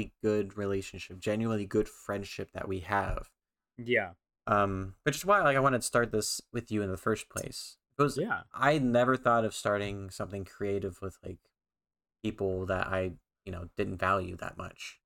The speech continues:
Speaker 1: you know?
Speaker 2: Yeah. Well, because
Speaker 1: Um,
Speaker 2: what would, what would the point be?
Speaker 1: Exactly, like
Speaker 2: You, you would just be working for yourself.
Speaker 1: Yeah, and I, I
Speaker 2: You know?
Speaker 1: and I grew past, I guess, wanting to do that stuff, you know, like, it's,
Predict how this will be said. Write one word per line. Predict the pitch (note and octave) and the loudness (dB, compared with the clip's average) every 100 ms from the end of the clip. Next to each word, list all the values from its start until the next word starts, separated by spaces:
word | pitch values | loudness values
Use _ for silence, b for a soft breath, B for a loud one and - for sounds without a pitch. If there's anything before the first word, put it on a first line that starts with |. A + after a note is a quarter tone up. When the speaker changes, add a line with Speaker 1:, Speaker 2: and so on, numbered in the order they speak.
| _ | _
Speaker 1:
you | - | -8
know? | G2 F#2+ F#2 - - | -4 -4 -6 -12 -20
Speaker 2:
Yeah. | B1 _ _ _ _ _ _ _ - | -20 _ _ _ _ _ _ _ 0
Well, | G2+ | 4
because | G2 B2 F#2 | 6 4 0
Speaker 1:
Um, | |
Speaker 2:
what | A#2+ A2+ | -6 -8
would, | G#2+ _ | -10 _
what | A#2+ | -4
would | A#2+ | -4
the | G2+ | -6
point | F2+ C#3 A#3 | -12 -12 -12
be? | - - _ _ _ _ _ | -20 -20 _ _ _ _ _
Speaker 1:
Exactly, | C3 A#2+ A#2+ - F#2+ G2+ A2 | 0 2 2 -2 -10 -8 -2
like | G2+ - _ | -2 -4 _
Speaker 2:
You, | B2 C3 | 4 4
you | C3 C3+ | 4 0
would | C3 | 4
just | C3+ - | 2 4
be | B2+ | 2
working | A#2+ A#2 A#2 | 2 -2 -6
for | A2+ | -4
yourself. | G2+ F#2+ - - _ _ _ _ _ _ - | -4 -2 -6 -6 _ _ _ _ _ _ 0
Speaker 1:
Yeah, | C#3+ F#2+ - _ _ | 2 2 -4 _ _
and | B2+ A#2 | 2 4
I, | A#2+ | 4
I | B2 | 4
Speaker 2:
You | A#2+ B2 G2+ | 2 -2 -6
know? | B2 _ _ _ _ | -20 _ _ _ _
Speaker 1:
and | B2 | 0
I | A#2+ | 0
grew | A2 C#3 | 2 0
past, | D3 - A2 G#2+ - - - _ _ _ _ | 0 2 2 2 -2 -12 -20 _ _ _ _
I | G#2+ | -4
guess, | G2+ - | -4 -2
wanting | G2 G2+ F#2+ | -2 -2 -6
to | |
do | E2+ F#2 | -6 -6
that | F#2 F#2 - | -4 -6 -8
stuff, | - - F2 - _ _ _ | -10 -10 -12 -16 _ _ _
you | G2 | -8
know, | F#2+ F#2+ | -6 -4
like, | F2+ E2+ _ _ _ _ _ _ _ _ | -6 -10 _ _ _ _ _ _ _ _
it's, | - B2 - - G#3 | -6 -4 -2 -4 -6